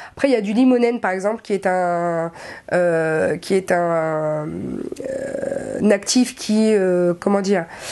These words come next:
qui est irritant pour la peau, mais je peux p-, j'ai, j'ai encore pas trouvé le Graal où il y a rien dedans et c'est vachement bien, tu vois. Donc, euh,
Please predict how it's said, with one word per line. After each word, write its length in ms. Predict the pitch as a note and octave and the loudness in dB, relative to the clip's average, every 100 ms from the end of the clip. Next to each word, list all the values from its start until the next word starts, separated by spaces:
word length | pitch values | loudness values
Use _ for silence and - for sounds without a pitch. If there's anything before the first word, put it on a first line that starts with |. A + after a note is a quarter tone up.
| - - - - - - - - | -12 -14 -16 -16 -20 -20 -20 -6
qui 220 | - B3+ | 2 2
est 120 | C4 | 4
irritant 380 | D#4 D#4 D4+ D4 | 4 4 2 2
pour 120 | B3+ | 2
la 140 | B3 B3 | 2 2
peau, 220 | E4 E4 | 0 2
mais 480 | C4 A#3 A3+ A3+ G#3+ | 2 2 2 0 -2
je 100 | - | -2
peux 120 | A#3+ | -4
p-, 120 | - | -2
j'ai, 220 | A#3 A#3 | -2 -2
j'ai 180 | G#3+ A3+ | 2 2
encore 240 | A3+ B3+ B3+ | 2 2 2
pas 120 | D4+ | 0
trouvé 260 | - D4+ | 2 2
le 160 | D#4 C4+ | 2 2
Graal 300 | A3 C4 D4 | 2 0 2
où 60 | B3+ | 2
il 40 | |
y 60 | A#3 | 2
a 20 | |
rien 240 | A3+ B3+ | 2 0
dedans 320 | C4 A#3+ C#4+ | 2 0 2
et 220 | C#4 A#3+ A#3 | 0 0 -4
c'est 120 | A3+ | -2
vachement 320 | A3+ - A#3+ | -2 0 0
bien, 220 | A3 G#3 | 2 -2
tu 140 | G3+ G3+ | -4 -4
vois. 160 | G3 | -2
Donc, 260 | G3 G3+ G3+ | -2 -4 -2
euh, 540 | G3 F#3+ F#3 F#3+ F3+ | 0 2 4 2 0